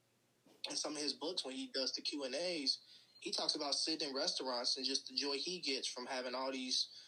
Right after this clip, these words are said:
twelve-year-old kids and small children that are in his restaurant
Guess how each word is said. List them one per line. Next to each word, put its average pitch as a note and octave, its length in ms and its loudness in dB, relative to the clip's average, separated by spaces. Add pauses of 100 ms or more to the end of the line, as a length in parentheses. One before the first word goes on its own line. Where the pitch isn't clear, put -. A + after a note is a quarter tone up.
(320)
twelve-year-old C#3+ 580 0
kids C#3+ 540 2
and A#2+ 200 -2 (120)
small C#3+ 300 0
children C3+ 600 0
that B2 260 2 (520)
are - 120 -2
in C#3+ 120 0
his C3+ 160 0
restaurant C3 520 0